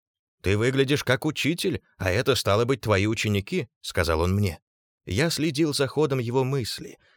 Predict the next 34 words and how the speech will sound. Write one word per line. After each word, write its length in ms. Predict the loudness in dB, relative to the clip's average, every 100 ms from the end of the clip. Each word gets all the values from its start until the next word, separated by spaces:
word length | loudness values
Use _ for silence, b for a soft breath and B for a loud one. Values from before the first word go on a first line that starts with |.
| b
Судя 280 | -4 0 2
по 120 | 2
пьяному 400 | 4 4 4 2
голосу, 400 | 2 2 0 0
мне 140 | -2 0
казалось, 420 | 0 0 2 0
что 280 | 0 0 0 b -4
не 140 | 0
так 200 | 0 0
сложно 400 | 2 2 2 0
выяснить, 400 | 0 0 -2 -4
что 180 | -2 -4
происходит 540 | 0 -2 -2 -2 -2 -2
в 40 |
его 240 | 0 2
голове. 460 | 2 2 0 -2 -6 _ _ _ _ _
Он 180 | -4 0
продолжал 460 | 4 4 4 2
пить 220 | 0 -2 0
вино, 400 | 0 2 0 -2 _ -2
но 200 | 2 4
лишь 200 | 4 2
повторял, 440 | 0 2 2 2
что 220 | 2 0
он 140 | 2 2
моряк, 540 | 2 2 0 -4 -10 _ -8
собирается 540 | -2 2 4 2 2
вернуться 440 | 0 2 0 0 0
на 120 | 0
корабль 540 | 0 0 0 0 0 b b
и 140 | 0
очень 280 | 2 0 0
благодарен 560 | 0 2 2 2 0 0
пифагорейцам. 840 | -2 -2 0 2 0 0 -6 -8